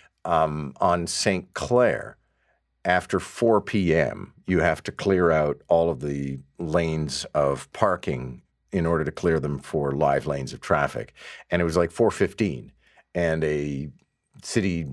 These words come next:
meter reader or whatever the heck, uh, parking enforcement officer was writing a ticket. And the guy said, "I'm here." <laughs> And the officer said, "So am I."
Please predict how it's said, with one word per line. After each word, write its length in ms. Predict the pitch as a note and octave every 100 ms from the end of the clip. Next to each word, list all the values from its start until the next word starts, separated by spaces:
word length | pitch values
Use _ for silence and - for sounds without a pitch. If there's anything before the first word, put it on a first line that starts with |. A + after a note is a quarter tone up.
| C2+
meter 320 | F2+ F#2 F2 E2
reader 280 | D#2+ D#2
or 140 | D#2 D2+
whatever 300 | D#2 D#2 D2+
the 100 | C#2
heck, 300 | C2+ C#2 -
uh, 160 | B1
parking 440 | C2+ F#2+ E2+ F2+ D2
enforcement 540 | C#2 F2 D2+ - D2
officer 500 | C2 C2 - D#2 C2+
was 240 | C2+ D2 F#2
writing 240 | E2 C#2+
a 60 | C#2
ticket. 320 | G2 C#2+ -
And 80 | C#2+
the 60 | D#2
guy 140 | D#2
said, 220 | D#2 E2+ -
"I'm 200 | G2+ G2+
here." 600 | G2+ - F3 C#3+ - G2+ - _ -
<laughs> 200 | G2 -
And 140 | D3
the 120 | -
officer 240 | B2 - F#2
said, 300 | - E2 -
"So 340 | - G2+ G#2+
am 140 | E2 E2+
I." 380 | G#2+ - -